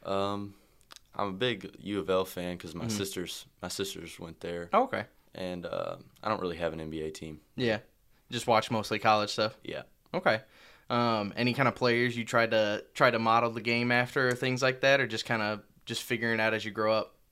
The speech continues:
Speaker 1: Um, well, I really like watching, uh, Luka Doncic
Speaker 2: Mm-hmm,
Speaker 1: from
Speaker 2: me
Speaker 1: the
Speaker 2: too.
Speaker 1: Dallas Mavericks. Yeah.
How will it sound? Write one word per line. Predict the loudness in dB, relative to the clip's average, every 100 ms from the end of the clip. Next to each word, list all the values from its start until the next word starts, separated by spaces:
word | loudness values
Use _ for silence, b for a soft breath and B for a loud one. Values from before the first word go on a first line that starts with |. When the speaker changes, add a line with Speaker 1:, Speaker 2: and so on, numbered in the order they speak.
| _
Speaker 1:
Um, | -8 -6 -6 -8 -12 _ -20 -4
well, | 4
I | 4
really | 4 0
like | 2 2 2
watching, | 2 2 0 -8 -8
uh, | -12 -10
Luka | -6 -4 -4
Doncic | -4 -4 -4 -10 -12 -10
Speaker 2:
Mm-hmm, | -6 -4 -4
Speaker 1:
from | -4 -4
Speaker 2:
me | -4
Speaker 1:
the |
Speaker 2:
too. | -4 -6 -2
Speaker 1:
Dallas | -2 -2
Mavericks. | -2 -4 -4 -12
Yeah. | -16